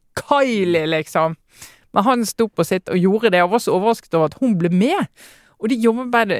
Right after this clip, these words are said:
jobbet så utrolig godt sammen, men å høre han sitte og snakke om den relasjonen, og jeg ble altså så varm i hjertet. Jeg tenkte,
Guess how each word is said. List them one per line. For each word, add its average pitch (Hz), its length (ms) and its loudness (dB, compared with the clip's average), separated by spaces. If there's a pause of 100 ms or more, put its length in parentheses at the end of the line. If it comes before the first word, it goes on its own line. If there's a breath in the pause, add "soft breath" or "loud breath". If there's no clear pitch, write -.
(140)
jobbet 220 260 -2
så 170 140 -2
utrolig 196 260 -2
godt 170 160 -2
sammen, 156 320 -2
men 180 160 -4
å 220 80 -2
høre 269 320 0
han 262 320 -2
sitte - 380 -6
og - 20 -14
snakke - 540 -6
om 175 100 -2
den 196 160 0
relasjonen, 160 560 -2
og - 80 -4
jeg 226 140 -2
ble 277 100 0
altså 240 240 -6
så 233 400 -4
varm 165 400 -2
i 156 60 -4
hjertet. - 340 -6
Jeg - 80 -14
tenkte, 175 240 -8